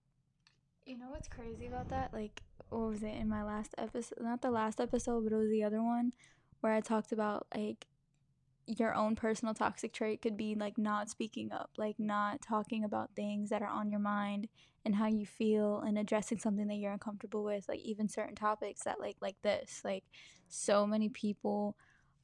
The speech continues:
are accustomed to just staying silent because they feel like, "Maybe if I stay silent, it's not gonna stir up the pot. It's not gonna stir up a problem."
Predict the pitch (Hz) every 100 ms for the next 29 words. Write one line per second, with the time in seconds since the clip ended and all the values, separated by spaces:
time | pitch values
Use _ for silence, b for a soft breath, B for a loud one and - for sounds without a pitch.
0 | - 214 202 - 220 208 - 208 - 202
1 | 202 - - 214 208 208 - 208 208 214
2 | 240 226 220 220 - 220 208 214 214 220
3 | 214 214 - 220 - 240 254 - 214 220
4 | 208 220 - 214 214 - - - - -
5 | - 208 208 208 - 220 220 214 - 214
6 | 214 214 208